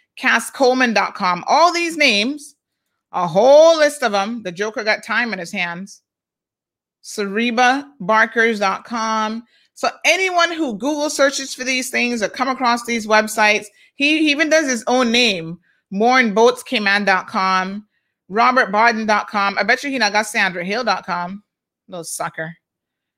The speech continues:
Um, so he has all of these domains pointed, boggy sand beach dot com, boggy sand dot club, all of these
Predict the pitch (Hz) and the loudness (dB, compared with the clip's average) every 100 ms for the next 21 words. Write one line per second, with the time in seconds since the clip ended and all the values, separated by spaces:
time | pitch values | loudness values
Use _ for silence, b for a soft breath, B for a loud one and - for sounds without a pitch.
0 | _ _ _ _ _ _ _ - 240 247 | _ _ _ _ _ _ _ 2 4 4
1 | 240 285 302 320 302 - 294 330 302 269 | 0 -2 0 0 -2 -2 -2 -2 -6 -6
2 | 269 240 233 226 233 220 208 - 269 277 | -6 -6 -6 -4 -4 -4 -10 -10 -8 -6
3 | 277 202 190 247 _ _ _ _ 185 233 | -2 -2 -2 -8 _ _ _ _ 0 0
4 | 226 214 220 247 226 220 220 208 226 214 | 2 -4 -4 0 2 0 -2 -4 -6 -6
5 | 214 214 214 226 214 214 196 208 190 185 | -6 -6 -6 -6 -2 -2 -2 -2 -2 -4
6 | 190 208 214 202 196 - - 220 208 220 | -2 -2 -2 -2 -4 -4 -2 0 0 -2
7 | - _ _ _ - 247 294 311 311 302 | -12 _ _ _ 2 6 6 6 6 4
8 | 277 254 240 214 175 160 - | 2 2 2 0 -4 -10 -16